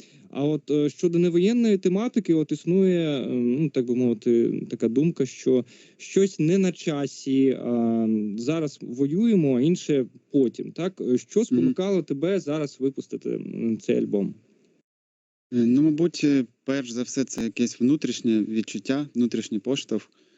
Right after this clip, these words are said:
Speaker 2: тому що ми закінчили альбом дороблювати вже якраз, ем, нещодавно зовсім, тобто буквально там декілька тижнів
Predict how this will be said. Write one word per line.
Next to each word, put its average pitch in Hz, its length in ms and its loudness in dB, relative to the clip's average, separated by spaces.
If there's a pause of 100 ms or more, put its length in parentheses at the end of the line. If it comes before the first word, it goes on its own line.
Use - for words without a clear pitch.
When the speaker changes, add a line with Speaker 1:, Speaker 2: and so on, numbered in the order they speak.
(420)
Speaker 2:
тому 117 180 2
що - 160 0
ми 117 420 2 (100)
закінчили 113 600 0
альбом 110 640 0
дороблювати 110 640 -2
вже 104 240 -2
якраз, 110 500 -4 (840)
ем, 104 360 0 (380)
нещодавно 110 580 0
зовсім, 101 320 -10
тобто 101 260 -12
буквально 110 460 -2
там 101 380 0
декілька 110 420 -4
тижнів 107 320 0